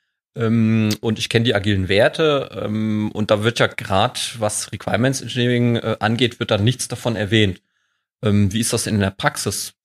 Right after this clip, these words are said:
Wird da Requirements Engineering einfach weggelassen oder wie bildet sich das wieder? Wie, wie stellt sich das dar?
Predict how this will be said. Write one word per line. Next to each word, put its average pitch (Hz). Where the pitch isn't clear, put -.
Wird -
da 110
Requirements 101
Engineering 98
einfach -
weggelassen 156
oder 113
wie 104
bildet 104
sich -
das -
wieder? 104
Wie, 101
wie 104
stellt 107
sich -
das -
dar? -